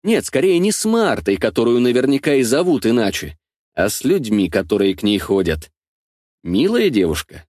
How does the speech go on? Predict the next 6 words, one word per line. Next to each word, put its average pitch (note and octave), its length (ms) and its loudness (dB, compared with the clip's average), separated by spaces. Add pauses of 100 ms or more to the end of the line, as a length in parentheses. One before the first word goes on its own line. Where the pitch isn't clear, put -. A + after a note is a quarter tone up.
(120)
даже F#2 320 0
очень. C3+ 440 -2 (440)
Светленькая, D#2+ 1000 -4
голубоглазая, F#2 1040 0 (220)
внешность A2 640 0
ангелочка F#2+ 840 0